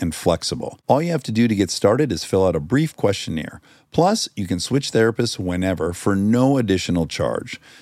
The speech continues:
So take a moment for yourself. Visit betterhelp dot com slash dax today to get ten percent off your first month.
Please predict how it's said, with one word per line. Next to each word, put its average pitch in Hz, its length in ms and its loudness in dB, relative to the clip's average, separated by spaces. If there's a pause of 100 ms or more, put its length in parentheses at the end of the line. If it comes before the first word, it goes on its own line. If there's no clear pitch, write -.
So - 160 0
take 214 360 0
a 208 80 0
moment 107 380 4
for 98 140 -2
yourself. - 600 -4 (260)
Visit 123 400 2
betterhelp 143 460 2
dot - 260 2
com 98 300 0
slash 87 480 -2
dax 78 360 -4
today 98 400 -2 (260)
to 110 80 2
get 101 220 0
ten 156 260 0
percent 107 420 0
off 90 280 -2
your 82 120 -4
first - 400 -4
month. 78 300 -6